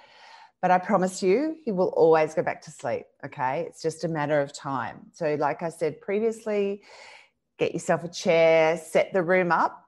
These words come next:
before you even put, put him to bed to make sure that you can go in there and you can sit beside him, 'cause you can't lean into a cot for two hours.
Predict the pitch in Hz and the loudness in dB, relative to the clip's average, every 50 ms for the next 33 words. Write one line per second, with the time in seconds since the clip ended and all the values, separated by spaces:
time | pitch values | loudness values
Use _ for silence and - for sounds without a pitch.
0 | _ - 170 165 - - 170 165 165 175 170 160 156 160 156 156 160 160 - _ | _ -8 -8 -8 -2 2 4 6 6 6 4 2 2 2 0 -2 -6 -10 -12 _
1 | _ 185 - - _ _ _ _ _ 190 170 170 165 - - 165 165 156 175 233 | _ -8 -8 -8 _ _ _ _ _ -4 -4 -4 -4 -6 -4 -2 0 2 2 0
2 | 254 - - 196 180 165 113 185 - - 175 160 160 151 147 139 - - 156 147 | 0 -2 -4 -4 -4 -4 -6 -6 -4 -2 0 2 2 2 0 -2 -2 -4 -8 -10
3 | - 165 139 - 151 151 156 151 160 156 156 151 151 147 143 139 127 143 - - | -10 -12 -6 -2 2 2 2 2 0 -2 -4 -6 -6 -6 -6 -8 -10 -12 -12 -12
4 | 160 185 - - - 226 269 - - - - - 160 156 - - 147 143 139 - | -12 -12 -14 -6 -4 -2 -2 -2 -6 -10 -10 -8 -8 -8 -4 0 2 2 2 2
5 | - 185 202 233 254 233 208 - 180 - - 185 180 180 175 - - 156 143 139 | 0 -2 -6 -8 -6 -8 -8 -10 -10 -10 -4 0 0 0 0 -2 -4 -4 -4 -4
6 | 135 139 135 131 127 - 156 - - - 139 - - - _ _ - 147 135 127 | -4 -4 -6 -6 -8 -10 -14 -14 -10 -8 -8 -8 -8 -10 _ _ -10 -8 -6 -4
7 | 123 123 131 156 208 247 240 - | -2 -2 -2 -4 -4 -6 -8 -12